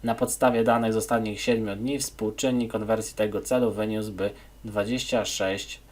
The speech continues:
przecinek czterdzieści cztery procent, czyli całkiem, całkiem fajnie. Więc zapisujemy te nasze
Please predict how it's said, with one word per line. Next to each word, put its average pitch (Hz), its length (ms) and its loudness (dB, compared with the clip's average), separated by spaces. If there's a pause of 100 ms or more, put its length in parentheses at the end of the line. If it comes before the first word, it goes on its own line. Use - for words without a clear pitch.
(260)
przecinek 95 500 -6
czterdzieści 92 560 -8
cztery 92 360 -2
procent, 101 420 -2 (100)
czyli 139 260 -6
całkiem, 107 560 -2
całkiem 92 480 -6
fajnie. 85 400 -6 (300)
Więc 110 180 -4
zapisujemy 139 800 2 (160)
te 123 120 2
nasze 98 500 2